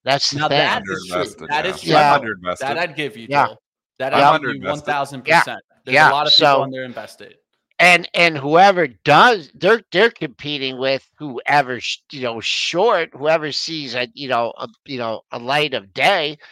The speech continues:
Speaker 1: They're, they're comp-, I mean, the, uh, uh, after the initial move in the, uh, uh, you know, after the Fed speak, you know, we just, and I'll go with the spider. We had the initial move, and then, like, four fifty-five, four fifty-five. Just, like, look how many days.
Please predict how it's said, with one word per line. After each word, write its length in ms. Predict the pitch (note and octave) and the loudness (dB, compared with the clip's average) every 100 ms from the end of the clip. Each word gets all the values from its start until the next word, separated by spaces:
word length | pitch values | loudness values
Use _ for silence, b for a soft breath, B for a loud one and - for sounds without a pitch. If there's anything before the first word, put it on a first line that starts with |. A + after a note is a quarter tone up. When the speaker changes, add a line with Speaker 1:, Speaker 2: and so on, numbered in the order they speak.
| B B | B B
Speaker 1:
They're, 180 | D3 E3+ C3+ | 0 0 0
they're 140 | D#3+ | -4
comp-, 180 | E3+ A#2+ _ D3 | -6 -12 _ -6
I 80 | C#3+ | -4
mean, 220 | D3 C3 | -4 -6
the, 260 | C#3+ C#3 | -6 -2
uh, 220 | B2+ A#2 A2+ b b b | 0 0 -2 b b b
uh, 220 | A#2 A#2 C#3 | -2 -2 -2
after 380 | D#3+ E3+ E3+ | -4 -4 -8
the 160 | C#3 C3 | -8 -6
initial 520 | A#2+ B2+ E3 - C#3+ | -6 -4 -6 -4 -8
move 520 | B2 C#3 F#3 F3 C#3 B2+ | -8 -4 -4 -6 -8 -12
in 280 | C#3 C#3 B2+ | -8 -8 -8
the, 320 | B2 B2 A#2+ | -12 -10 -6
uh, 320 | A#2 A2+ A2+ G2+ _ - | -4 -2 -2 -6 _ -6
uh, 140 | B2 - | -4 -4
you 120 | C#3 | -4
know, 100 | B2+ | -2
after 300 | B2+ B2+ C3+ | -2 -4 -6
the 100 | A2 | -10
Fed 380 | G#2 - B2+ C#3+ | -10 -4 -4 -4
speak, 480 | - - F#3 G#3 _ b b | -6 -2 -2 -2 _ b b
you 80 | C#3+ | -4
know, 140 | D#3+ E3+ | -2 -2
we 120 | D#3+ | -4
just, 380 | - D3 - - | -6 -4 -4 -6
and 140 | C#3 | -2
I'll 120 | C#3+ | -2
go 180 | C#3+ D#3 | -2 -6
with 180 | C#3 - | -6 -8
the 80 | A#2 | -8
spider. 480 | - - D#3 D3+ B2 | -8 -2 0 0 -6
We 80 | |
had 160 | C#3 C#3+ | -6 -6
the 80 | C3 | -8
initial 400 | B2 F#3 - G3 | -6 -6 -6 -6
move, 220 | G3 E3 | -8 -6
and 160 | C3+ D3 | -6 -6
then, 180 | C3+ A#2 b b | -6 -10 b b
like, 180 | D3 C3+ _ _ | -6 -6 _ _
four 280 | - G3 | 0 0
fifty-five, 680 | A3 F#3+ - F#3 - E3+ F2+ | 2 0 -2 -6 0 2 2
four 220 | - F3+ G3 | -4 -8 -6
fifty-five. 680 | G3+ - F3+ D#3+ A#2+ D#2+ | -8 -14 -6 -2 -2 -2
Just, 280 | B2 E3+ - | -10 -12 -8
like, 140 | C#3 - | -10 -8
look 180 | D#3 A#3 | -8 -8
how 180 | A#3+ B3 | -4 -4
many 280 | C4 E3+ B2+ | -4 -8 -6
days. 400 | E3+ F3+ G2 - | 0 0 0 -8